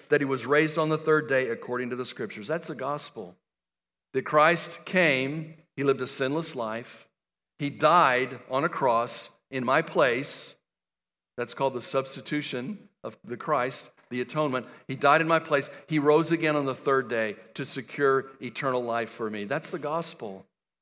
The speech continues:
And then you need to be able to personalize that. I, I know that because I have made my commitment of my life to trust him, his death, burial,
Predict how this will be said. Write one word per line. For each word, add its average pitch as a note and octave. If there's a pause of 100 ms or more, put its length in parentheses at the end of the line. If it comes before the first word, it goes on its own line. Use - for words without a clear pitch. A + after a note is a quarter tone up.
(500)
And D3
then G3
you G#3+
need G3+
to G3
be F#3+
able F#3
to F#3
personalize F3
that. A2+ (260)
I, F#3
I -
know F#3+
that E3
because D3
I D#3+
have D3
made E3
my F3 (200)
commitment E3+
of D3+
my D#3
life F3
to E3
trust -
him, A#2+ (240)
his D#3
death, D3+
burial, C3